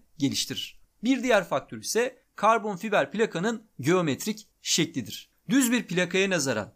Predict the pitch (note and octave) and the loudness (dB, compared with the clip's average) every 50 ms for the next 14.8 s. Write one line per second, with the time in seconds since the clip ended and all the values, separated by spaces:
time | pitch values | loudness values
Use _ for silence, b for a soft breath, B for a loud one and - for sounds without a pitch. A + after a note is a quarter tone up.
0 | _ _ - - D#3+ D#3+ E3 F#3+ D#3+ - - B3+ A3 A3+ F3 - - F#3+ E3+ F3 | _ _ -8 -4 -2 0 4 4 4 4 4 2 0 0 2 2 2 0 0 0
1 | F#3+ F3 - - E3 E3+ - - - D3+ C3 A#2 G#2+ - - F3+ G3 G3+ G3 E3+ | 2 2 4 4 4 4 2 2 -2 -2 -4 -4 -4 -4 0 2 2 2 2 0
2 | D3 C3 - - E3+ E3 B2 - - F3+ G#3 A#3 A3+ A#3 A3+ A3 G#3 A3+ A3 G#3 | -4 -8 -6 -4 0 0 0 0 0 0 0 0 2 2 2 4 2 2 0 -2
3 | - _ _ - C#3+ E3 F#3 A#3 - C#3 G3 - E3 C#3+ C3 A#2+ - _ - A3 | -10 _ _ -4 0 2 2 2 2 0 -4 -6 -6 -6 -6 -6 -8 _ -4 -4
4 | A#3 A#3 - _ _ - - F3 E3 - A#3 - - F3 D#3 C#3 A#2+ A2+ G2+ F2+ | -4 -4 -8 _ _ -6 -2 0 2 2 2 2 2 2 2 2 0 -2 -6 -8
5 | G#2+ G#2+ C3 E3+ G3 - - _ _ - C#3 D#3 D#3+ E3+ F3 F3+ F3+ F3+ F#3 F#3+ | -8 -6 -6 -6 -6 -8 -10 _ _ -2 0 2 4 4 4 4 4 4 2 2
6 | F3+ C3+ A#2+ C#3+ E3+ F#3+ G3+ - _ _ _ - C3+ C#3+ C#3 - - - C#3 B2 | 2 0 -2 -2 -2 -2 -4 -8 _ _ _ -2 -2 0 0 0 -2 -2 -2 -4
7 | A#2+ A2+ G2+ F#2+ - - - - - - _ - - - - - _ _ - F3 | -4 -4 -6 -6 -8 -10 -12 -14 -20 -20 _ -20 -20 -20 -20 -20 _ _ -4 0
8 | G#3+ A3 A3 G#3+ G3+ F#3 D3 C#3+ C3 D#3 G#3 G#3 - D#3+ F3+ F#3 E3+ F3+ F3+ F3 | 2 2 4 4 4 4 2 2 0 0 -2 -4 -2 -2 -2 -2 -2 -2 -2 -2
9 | E3+ - - - F3 E3+ E3+ - C#3+ D#3 E3+ F3+ E3+ F3 - E3 D#3 - - G3+ | 0 0 0 0 0 0 2 2 2 2 2 0 -2 0 0 -2 0 -2 -4 -6
10 | - - E3 D3+ D3 C#3+ C#3 - C#3+ D#3 D3+ A#2+ - _ _ _ _ - - F3 | -2 0 0 2 2 2 2 2 0 0 0 0 -2 _ _ _ _ -4 0 2
11 | E3+ E3 - G#3+ F#3+ D#3 D#3+ D3 D3+ F3+ A3 A3 - - - D3 - - F3+ F3+ | 2 4 4 4 2 2 0 -2 0 -2 -2 -4 -6 -8 -10 -8 -4 -2 0 0
12 | F#3 E3 E3 A3+ A3+ G#3 G3 E3 D3+ - - C#3+ B2+ A#2 G#2 G#2 F#2 - _ _ | 2 2 2 4 4 4 4 4 2 2 2 0 -2 -4 -6 -8 -8 -10 _ _
13 | _ - D3 F3 F#3 F#3+ F#3 E3 F3 G#3+ G#3 - _ - A#2+ A#2+ D#3+ F3+ G3 G3 | _ -2 2 2 2 2 2 0 -2 -4 -6 -8 _ -10 -2 2 4 4 4 4
14 | F3 D#3 - F3 F#3+ F#3+ F#3 E3+ D#3 - - - G3 G3 G#3+ - | 0 -2 -4 -4 -2 0 2 2 2 2 0 0 -2 -4 -8 -12